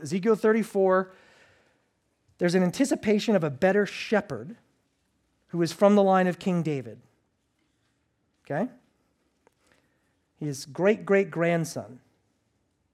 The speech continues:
of King David, but he's also God. So right now, for the time being, as we read here, as we, as we plunk down in, uh, Ezekiel thirty-four, the nation of Israel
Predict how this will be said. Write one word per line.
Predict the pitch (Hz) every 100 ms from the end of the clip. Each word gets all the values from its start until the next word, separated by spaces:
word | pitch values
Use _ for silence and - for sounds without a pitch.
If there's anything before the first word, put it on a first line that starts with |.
| _
of | 151 -
King | 190 180
David, | 165 151 156
but | 165
he's | 185
also | 226 262
God. | 220 269 147 117 _ _ _ _ _ _ _ _ _ _ _ _ _ _ _ _
So | - 160 147
right | 156 247
now, | 226 196
for | 202
the | 175
time | - 220 233
being, | 190 190
as | 175
we | 170
read | 190 214
here, | 214 214 180
as | 139
we, | 151
as | 147 135
we | 147
plunk | 147 220 240
down | 214 196
in, | 180
uh, | 160 156 - - - _ _
Ezekiel | 143 196 208
thirty-four, | 190 208 202 165 165 180 - _ _ _ _ -
the |
nation | 165 196 226 226
of |
Israel | 202 180 196 196